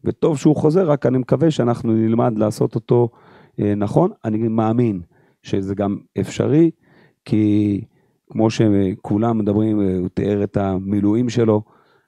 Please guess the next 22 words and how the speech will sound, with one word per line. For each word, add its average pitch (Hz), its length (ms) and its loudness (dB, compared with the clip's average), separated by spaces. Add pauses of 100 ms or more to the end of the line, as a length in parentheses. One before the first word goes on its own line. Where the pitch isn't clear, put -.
כשאתה 101 440 0 (180)
פוגש 110 460 2
את - 120 -4
האנשים 104 760 -2
ב-, 92 280 -2
בלי 107 200 -2
הקליפות 98 600 -2
ואתה 92 300 -2
נלחם 90 400 -4
איתם 98 240 -4
ביחד, 101 420 0 (540)
יש 107 160 0
פה - 160 0
דור 104 320 2
חדש, 113 480 0 (580)
אה, 90 760 -2 (120)
שעל 95 920 -4
בשרו 123 640 2
חווה 110 500 0
את - 140 -4 (720)
היחד 117 540 0
הישראלי 104 840 2